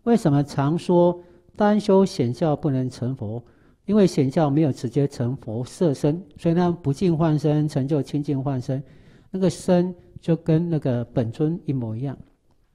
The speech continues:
那显教没有这种修法，所以色身，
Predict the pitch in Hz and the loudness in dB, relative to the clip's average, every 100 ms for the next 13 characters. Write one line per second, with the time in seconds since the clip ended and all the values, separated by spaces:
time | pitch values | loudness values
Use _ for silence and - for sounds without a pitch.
0 | _ - 170 - 131 135 156 139 151 113 | _ -2 -2 0 -2 0 0 0 0 -2
1 | 151 117 110 - 135 - 123 - _ - | -6 -6 -10 -10 -10 -10 -16 -20 _ -20
2 | - 147 - 202 156 170 | -6 -4 0 2 4 2